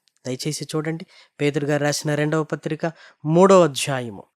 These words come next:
పన్నెండవ వచనపు రెండవ భాగము. "దేవుని దినపు రాకడ కొరకు కనిపెట్టుచు,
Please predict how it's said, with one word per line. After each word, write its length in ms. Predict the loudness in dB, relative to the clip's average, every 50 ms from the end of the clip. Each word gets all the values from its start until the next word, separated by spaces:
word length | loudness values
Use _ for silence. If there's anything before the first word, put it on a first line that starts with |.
| -2
పన్నెండవ 400 | 0 2 4 4 4 6 4 4
వచనపు 400 | 2 2 0 -2 -6 -6 -6 -6
రెండవ 440 | -6 -4 -4 -4 -2 -2 -2 -2 -4
భాగము. 400 | -4 -6 -10 -10 -10 -14 -18 -18 -16 -14
"దేవుని 640 | -6 0 2 4 6 8 8 6 6 6 6 6 4
దినపు 360 | 4 4 4 4 4 4 2
రాకడ 400 | 4 6 6 6 6 4 4 2
కొరకు 360 | 2 4 2 2 2 2 -2
కనిపెట్టుచు, 840 | -2 -2 0 0 0 0 0 -2 -4 -2 -4 -4 -4 -4 -6 -6